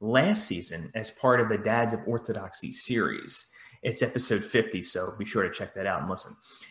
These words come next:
Now, regarding the fraternity, I know some of you may be on the fence, you're not really sure, but I, I encourage you, please consider joining us. Uh, you won't regret it. You can look for the link to join in the show notes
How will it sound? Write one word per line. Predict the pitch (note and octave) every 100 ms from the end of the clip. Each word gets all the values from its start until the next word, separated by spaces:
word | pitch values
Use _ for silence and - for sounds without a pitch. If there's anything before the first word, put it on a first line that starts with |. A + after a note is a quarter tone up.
| - -
Now, | C3
regarding | B2+ - D#3 D#3+
the | C#3 B2
fraternity, | A2 A#2 G#2+ G#2 G#2+
I | B2+
know | D3+
some | E3 - C#3+
of | B2+
you | B2+
may | B2 B2
be | B2 A#2
on | G#2
the | G2+
fence, | - C3 C3+ - - -
you're | G#2+
not | G#2+
really | A#2 G#2+
sure, | - B2+ B2 A#2 - - -
but | B2 - - - _ _ _ C3+
I, |
I | - B2+
encourage | B2+ - C3+ G#2+
you, | F#2+
please | - - D#3 D#3 C#3
consider | - A#2 A#2+ G#2+ G2+ G2
joining | G#2+ A2 G#2 F#2 C#2+
us. | B1+ - - - - - _ _ -
Uh, |
you | A#2 C3
won't | D#3 A#2+
regret | C3+ B2 D#2+
it. | - - _ -
You | B2+
can | B2+ C3
look | -
for | -
the | C#3 C3
link | B2+ B2+ B2+ -
to | A2+
join | A#2+ A2+ A2
in | G#2+ B2 A2
the |
show | G#2+ - D3
notes | C#3+ C3+ C3 C3 -